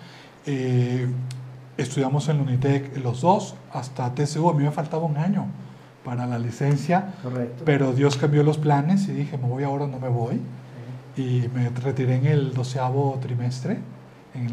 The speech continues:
Speaker 1: el
Speaker 2: Ya.
Speaker 1: decimosegundo trimestre.
Speaker 2: ¿En el cuánto?
Speaker 1: Doceavo no, porque doceavo es uno sobre doce. En el decimosegundo trimestre.
Speaker 2: ¿Decimosegundo? ¿Eran cuánto? ¿Eran cinco?
Speaker 1: Me
Speaker 2: Quince.
Speaker 1: Eran quince,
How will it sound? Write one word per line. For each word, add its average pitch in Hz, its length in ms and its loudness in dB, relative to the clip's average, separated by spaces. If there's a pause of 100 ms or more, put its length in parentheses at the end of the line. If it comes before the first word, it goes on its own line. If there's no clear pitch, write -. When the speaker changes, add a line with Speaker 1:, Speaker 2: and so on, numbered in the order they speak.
(100)
Speaker 1:
el 123 160 -8
Speaker 2:
Ya. 131 80 -4
Speaker 1:
decimosegundo 127 540 -2
trimestre. 127 500 0
Speaker 2:
¿En 214 60 0
el 196 60 -8 (340)
cuánto? 120 160 -6
Speaker 1:
Doceavo 131 320 0
no, 135 160 2
porque 127 240 -4
doceavo 123 420 -2
es 139 100 -8
uno 147 140 -4
sobre 139 300 -4
doce. 113 300 -8 (440)
En 131 100 -6
el 123 80 2
decimosegundo 131 680 -2
trimestre. 143 560 2
Speaker 2:
¿Decimosegundo? 123 640 -8 (340)
¿Eran 131 160 -10
cuánto? 220 240 -6
¿Eran 147 160 -8
cinco? 156 220 -4
Speaker 1:
Me - 60 -4 (140)
Speaker 2:
Quince. 156 280 -4 (120)
Speaker 1:
Eran 151 680 2
quince, 139 480 -2